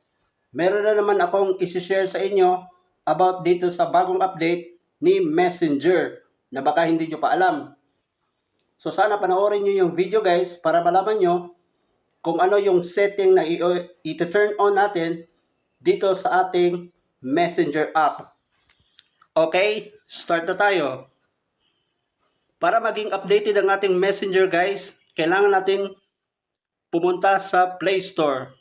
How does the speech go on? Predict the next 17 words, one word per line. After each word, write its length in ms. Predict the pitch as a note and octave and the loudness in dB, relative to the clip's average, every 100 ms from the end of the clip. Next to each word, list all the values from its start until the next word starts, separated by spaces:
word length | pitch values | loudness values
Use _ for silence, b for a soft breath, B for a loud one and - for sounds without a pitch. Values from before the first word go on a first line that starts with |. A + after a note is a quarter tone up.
| _ | _
Click 360 | - G#3 G3+ - | -2 -2 -2 -6
Play 200 | E3 E3 | -6 -6
Store. 600 | D#3+ D#3 D3+ E3 F3 - _ _ _ _ _ _ _ _ _ _ _ _ _ _ _ _ _ _ _ _ _ _ _ _ _ _ _ _ _ _ _ _ _ _ _ _ _ _ _ _ _ - | -6 0 2 0 -4 -12 _ _ _ _ _ _ _ _ _ _ _ _ _ _ _ _ _ _ _ _ _ _ _ _ _ _ _ _ _ _ _ _ _ _ _ _ _ _ _ _ _ -6
And 80 | D3 | 0
then 160 | F#3 | 0
hanapin 400 | F#3 F#3 G3+ G#3+ | 2 0 0 0
natin 240 | G3 G3+ F#3+ | 2 0 0
dito 240 | G3 G3+ | 0 0
yung 400 | F#3+ F3+ F#3 F#3 | 4 4 2 0
search 560 | F3+ - G3 G3+ - D#3 | -6 -4 0 0 -2 0
bar 240 | E3+ F3+ | 2 2
or 160 | E3 D3+ | 0 -6
search 320 | - F#3 F3+ | -2 -2 2
engine 400 | F3+ E3+ E3 E3 | 0 0 0 0
dito 320 | E3+ F3 E3+ | 0 -2 -4
sa 80 | G3+ | -2
taas. 480 | - E3 D#3+ - | 0 0 0 -6